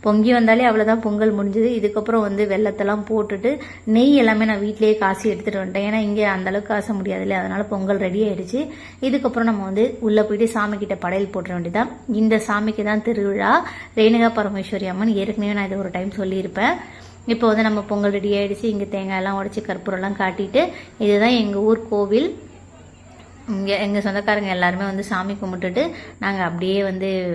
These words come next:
வீட்ல வ-, வீட்லயும் படையல் போடுவோம். கட கட கட வந்து சமைச்சு முடிச்சிட்டேன். என்னென்னலாம் சமைச்சிருக்கேன்னு பார்க்கலாமா? நான் வந்து இன்னைக்கு வந்து, இது வந்து கூழ் already முன்னாடி செஞ்சு வச்சுட்டோம்.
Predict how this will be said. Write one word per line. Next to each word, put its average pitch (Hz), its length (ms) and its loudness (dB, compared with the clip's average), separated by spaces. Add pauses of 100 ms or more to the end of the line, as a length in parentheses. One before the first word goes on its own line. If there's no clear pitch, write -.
(120)
வீட்ல 202 360 -4
வ-, 190 180 -4
வீட்லயும் 233 420 0
படையல் 196 380 -2
போடுவோம். 185 380 -2 (340)
கட 190 180 2
கட 202 200 2
கட 208 420 0
வந்து 196 400 0
சமைச்சு 220 420 -2
முடிச்சிட்டேன். 202 560 0
என்னென்னலாம் 208 500 0
சமைச்சிருக்கேன்னு 202 520 -4
பார்க்கலாமா? 185 460 0 (420)
நான் 214 160 4
வந்து 220 220 4
இன்னைக்கு 220 280 4
வந்து, 202 280 2 (500)
இது 214 100 4
வந்து 220 280 4
கூழ் 254 180 4
already 202 320 4
முன்னாடி 208 280 0
செஞ்சு 208 300 -2
வச்சுட்டோம். 208 440 -2